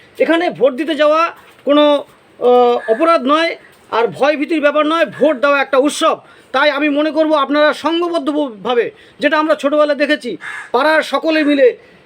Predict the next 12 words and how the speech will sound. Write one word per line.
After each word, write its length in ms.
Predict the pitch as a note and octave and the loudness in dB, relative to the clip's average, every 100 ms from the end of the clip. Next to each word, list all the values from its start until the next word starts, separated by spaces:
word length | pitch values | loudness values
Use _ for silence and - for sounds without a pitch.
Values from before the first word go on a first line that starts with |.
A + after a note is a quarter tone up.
| _ | _
আহ, 100 | - - | -4 -2
আশেপাশে 440 | B3+ D#4 D4+ C#4 | -2 0 0 0
পাড়া 260 | C4+ C4+ C#4+ | 0 0 0
প্রতিবেশী 460 | C#4+ C#4+ E4+ D4+ D4+ | 0 -2 0 0 0
মিলে 240 | C#4+ B3+ | 2 0
হৈ 240 | E3 D4+ | 2 0
হৈ 160 | E4 F4 | 0 -2
করতে 240 | D4+ D4+ | -4 -2
করতে, 220 | D4+ D4 C#4+ | -2 -2 -2
আনন্দ 320 | B3+ F#4 G4+ | 0 2 0
করতে 240 | E4 B3+ | -2 -4
করতে 320 | C#4+ C4+ A#3+ | -4 -2 -2